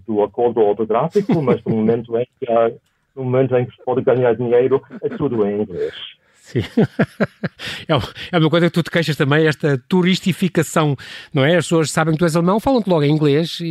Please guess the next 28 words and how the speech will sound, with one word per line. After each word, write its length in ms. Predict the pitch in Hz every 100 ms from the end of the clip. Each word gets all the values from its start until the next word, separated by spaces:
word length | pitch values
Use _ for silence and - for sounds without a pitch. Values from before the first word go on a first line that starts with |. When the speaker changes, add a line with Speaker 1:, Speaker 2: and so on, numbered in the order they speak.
| 151
Speaker 2:
e, 260 | 170 156 156
e 40 |
quando 200 | 170 156
tu 180 | 185 233
falas 340 | 269 254 226
um 40 | 190
português, 340 | - 143 175
e 40 | 160
percebes 320 | - 139 -
bastante 300 | 131 131 117
bem, 180 | 131 165
mas 180 | 135
a-, 140 | 151 151 - - -
achas 300 | 165 156 170
que 640 | - 185 180 180 - - -
é 100 | 165
um, 100 | 160 185
isso 200 | - 185
é 40 |
quase 240 | 190 180 -
sintoma 420 | 175 165 180 156
de 60 |
termos 260 | - 170 139
vergonha 440 | 143 151 160 160
da, 220 | 139 156 143
da 100 | 147
nossa 220 | 151 139
língua? 280 | 131 202